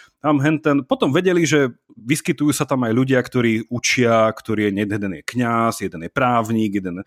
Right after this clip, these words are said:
tak aj s tými pokecal. A zväčša to, akože tí ľudia, ktorí sú v tých dialógoch, je, že buď, že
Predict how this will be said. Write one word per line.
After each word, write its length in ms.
tak 160
aj 80
s 80
tými 160
pokecal. 480
A 80
zväčša 240
to, 160
akože 320
tí 80
ľudia, 240
ktorí 240
sú 160
v 160
tých 80
dialógoch, 400
je, 240
že 20
buď, 160
že 160